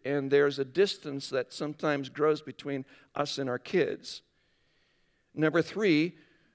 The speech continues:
draw your child's heart to yours. Tonight I'm going to explain details on that. And then number four, point your child's heart to Christ.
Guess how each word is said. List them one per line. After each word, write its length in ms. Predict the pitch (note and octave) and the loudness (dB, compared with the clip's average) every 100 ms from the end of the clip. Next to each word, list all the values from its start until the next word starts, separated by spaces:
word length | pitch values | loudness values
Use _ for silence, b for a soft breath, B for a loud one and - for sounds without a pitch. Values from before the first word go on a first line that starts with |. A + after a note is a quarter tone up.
| b b - | b b -6
draw 300 | D3+ G3 C4 | 6 8 8
your 280 | A#3 F#3+ F#3 | 6 4 2
child's 560 | - C4 D4+ B3+ D#3+ | 0 2 2 2 -2
heart 480 | - - F#3 F#3 - | -8 4 4 4 0
to 140 | - G3 | -10 4
yours. 760 | G#3 G3+ D#3+ B2 - - - - _ _ _ _ _ _ _ _ | 8 10 8 4 -4 -14 -14 -20 _ _ _ _ _ _ _ _
Tonight 320 | - D3+ C#3+ D3+ | -4 2 4 4
I'm 140 | D3 | 4
going 140 | C#3+ | 0
to 60 | C#3 | 0
explain 460 | C3 - - C#3 C3 | -4 -6 -2 -2 -2
details 520 | F3+ - D3 A2+ A2+ | -6 -2 0 0 -2
on 200 | A2 A2 | -6 -4
that. 280 | A2+ C3 C3 | 0 0 0
And 140 | C#3 | -2
then 140 | C#3+ | 0
number 220 | C#3+ C3+ C3 | 0 -2 -2
four, 480 | - E3 C#3 C3+ C#3 b b b b b b b _ | 0 4 6 4 0 b b b b b b b _
point 480 | - A3+ A#3 A#3 - | 2 6 6 4 -2
your 180 | D#3+ D#3+ | 0 0
child's 520 | C#3+ - D3+ C#3 C3+ | 0 2 4 4 2
heart 520 | - - E3+ C#3 - - _ _ _ _ _ _ _ - | -14 0 4 4 0 -20 _ _ _ _ _ _ _ -20
to 100 | - | -20
Christ. 720 | - F#3 D#3 A2+ G2 - - | 2 6 8 6 2 -8 -10